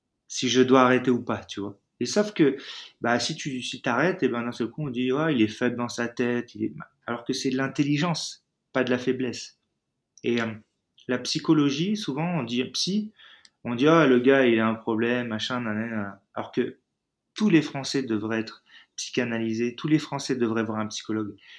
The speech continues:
parce que ça arrangerait énormément de problèmes. Moi-même, dans la rue, j'ai, j'ai, j'ai, j'ai, j'ai désamorcé des, des, de la violence physique entre des gens en leur parlant et en essa-, en les écoutant,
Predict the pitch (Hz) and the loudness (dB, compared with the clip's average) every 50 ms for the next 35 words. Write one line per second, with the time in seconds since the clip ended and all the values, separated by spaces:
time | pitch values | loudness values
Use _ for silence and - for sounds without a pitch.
0 | - - - - - _ _ _ - - - - 127 117 - - - - 127 110 | -20 -20 -20 -20 -20 _ _ _ -6 -6 -2 0 0 0 0 -2 -2 -2 -2 -2
1 | 104 110 107 - 123 123 127 - - - 110 - 131 127 - _ _ 165 160 143 | -2 -2 -4 -4 -4 -4 -4 -4 -6 -6 -4 -4 -4 -4 -4 _ _ 4 4 4
2 | 143 143 135 135 131 127 131 127 120 - _ 135 139 139 123 110 - 113 127 147 | 4 0 -2 -4 -6 -6 -8 -8 -10 -10 _ -8 -8 -8 -8 -12 -8 -2 0 2
3 | 156 165 170 165 160 135 131 127 123 120 123 139 170 185 175 143 127 110 101 - | 4 4 4 2 2 0 -2 -2 -2 -2 0 0 0 0 0 -2 -4 -6 -8 -10
4 | _ _ _ _ _ _ _ _ _ 101 98 104 104 101 101 101 98 98 101 98 | _ _ _ _ _ _ _ _ _ -10 -8 -6 -4 -4 -4 -6 -8 -10 -10 -10
5 | 98 98 98 104 101 101 _ _ _ _ - - 101 101 95 95 95 101 117 120 | -10 -10 -10 -10 -12 -12 _ _ _ _ -16 -12 -10 -10 -10 -10 -8 -6 -4 -2
6 | 127 131 127 127 127 - - - 127 120 113 104 101 98 98 98 98 _ 101 95 | 0 0 -2 -2 -4 -6 -6 -6 -6 -2 -2 -2 -2 -4 -6 -10 -12 _ -14 -14
7 | - - _ _ _ _ _ _ _ _ _ _ _ - 104 107 107 104 104 117 | -14 -18 _ _ _ _ _ _ _ _ _ _ _ -4 0 0 0 0 2 2
8 | 123 120 127 131 123 - - - - - - - - 120 113 110 117 151 156 - | 2 2 2 -2 -4 -6 -6 -8 -10 -14 -18 -14 -12 -10 -8 -4 -4 -4 -4 -4
9 | 123 110 104 - - 104 104 107 104 110 156 196 220 - - _ _ _ _ _ | -6 -8 -8 -8 -6 -2 -2 -2 -2 -2 -4 -6 -6 -10 -12 _ _ _ _ _
10 | _ 113 110 113 113 - - - 135 - 143 151 175 190 202 196 160 - - 110 | _ -4 -4 -4 -4 -6 -4 -4 -2 -2 0 -2 -2 -4 -6 -10 -12 -12 -10 -6
11 | 107 107 107 110 113 110 - - - 113 113 110 104 104 110 107 - 113 110 - | -6 -4 -4 -4 -6 -8 -10 -10 -8 -4 -2 -2 -2 -2 -4 -4 0 0 0 0
12 | 170 202 - - | 0 -4 -6 -10